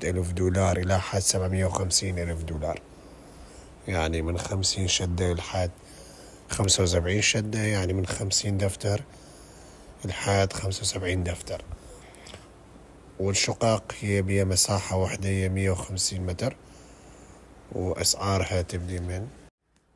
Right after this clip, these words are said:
من مية وخمسة وأربعين ألف دولار لحد مية وثمانية ألف دولار، يعني من أربعتاش شدة ونص إلى حد ثمنتاش شدة، آه، من أربعتاش دفتر ونص إلى حد ثمنتاش دفتر.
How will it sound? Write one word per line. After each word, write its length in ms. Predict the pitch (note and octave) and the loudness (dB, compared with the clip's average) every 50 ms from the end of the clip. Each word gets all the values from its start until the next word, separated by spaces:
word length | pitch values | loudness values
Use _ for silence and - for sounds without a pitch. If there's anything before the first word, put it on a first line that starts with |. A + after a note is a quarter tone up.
| _ - | _ -10
من 100 | A#2 G#2 | -8 -6
مية 200 | G2+ G2+ G#2 G#2 | -4 -4 -4 -4
وخمسة 400 | G2+ - - G#2 G2 - - - | -6 -6 -8 -6 -6 -6 -4 -4
وأربعين 380 | G2 F#2 F#2 F#2+ F#2+ F#2+ F#2 F#2 | -4 -4 -2 -4 -2 -2 -2 -4
ألف 140 | F#2 F2 F2 | -4 -6 -6
دولار 360 | F2+ F#2 F2+ F2+ F2+ F2+ F2 | -6 -6 -4 -2 -2 -2 -4
لحد 300 | F2 - - - F#2 F2+ | -4 -6 -6 -6 -6 -4
مية 200 | F#2+ F#2 F#2 F#2 | -4 -4 -4 -4
وثمانية 400 | F2+ F#2 - - G2 F#2+ F#2+ F#2 | -4 -6 -6 -6 -4 -4 -4 -4
ألف 180 | F2+ F#2 F2 F2 | -4 -4 -6 -6
دولار، 460 | F2 F2+ F2+ F2+ F#2 G2 G2+ - - - - - - - - - - - - - - - - - - | -6 -6 -4 -2 0 0 0 -2 -4 -8 -16 -20 -20 -20 -20 -20 -20 -20 -20 -20 -20 -20 -18 -10 -4
يعني 580 | G#2 F#2+ F#2 F2+ F#2 F#2 F#2 F2+ F2+ F#2 F#2+ G2 - - - - - - | -2 0 0 2 2 2 2 0 0 -2 -4 -8 -12 -18 -20 -20 -12 -6
من 60 | G#2 | -2
أربعتاش 600 | F#2+ F2+ F2+ F#2 F2+ E2+ - - F#2 F2+ - - | -2 0 2 2 2 2 2 0 0 2 2 0
شدة 220 | - F#2 F2+ F#2 F#2+ | 0 -2 -4 -2 -2
ونص 320 | F#2 F#2 F#2 F#2 - - | 0 0 0 -2 -2 -2
إلى 160 | F#2+ F#2 F#2 | -2 -2 -4
حد 200 | F2+ - - G2 | -4 -4 -6 -6
ثمنتاش 640 | F#2 - - F#2+ F2 - - G2+ G2+ G#2 G#2 - - | -6 -4 -2 -2 -2 -2 -2 0 0 2 2 2 0
شدة، 420 | A2 G#2 G2+ G2 G2+ G2+ G#2 A#2 - - - - - - - - - - - - - - - - - - - - - - - - | 0 -2 -2 0 0 0 0 -2 -6 -12 -20 -20 -20 -20 -20 -20 -20 -20 -20 -20 -20 -20 -20 -20 -20 -20 -20 -20 -20 -18 -10 -8
آه، 300 | - F2 E2+ E2+ E2+ E2+ | -4 -2 -2 0 0 0
من 380 | E2+ E2+ F2+ F2+ F2+ F2 F2 F2 | -2 -2 0 0 0 -2 -2 -2
أربعتاش 520 | F2 F2+ F2+ F2+ F2+ F2+ - G2+ G#2 G#2 | -4 -2 -2 0 -2 -2 0 0 0 2
دفتر 340 | G2+ G#2 - - - A2 G#2+ | 2 0 -2 -2 -4 -2 -2
ونص 640 | G#2+ G2+ G#2 G#2+ G#2 - A2+ G#2 - - - - - - - - | 0 0 0 -2 -2 -2 -2 0 0 0 0 -2 -4 -10 -12 -8
إلى 220 | G#2+ G#2+ G#2 G#2 | -4 -2 -2 -2
حد 320 | G2+ - - G#2 G2+ G2 G2 - - - - - - - - - - - - - - | -4 -2 0 2 2 2 0 -4 -14 -18 -18 -18 -18 -16 -16 -16 -18 -18 -14 -6 -2
ثمنتاش 400 | - F#2 E2+ - F2 E2+ E2 D#2+ | 0 0 2 2 2 2 2 0
دفتر. 400 | D#2 D#2+ D#2 - - - - | -2 -6 -6 -6 -8 -10 -10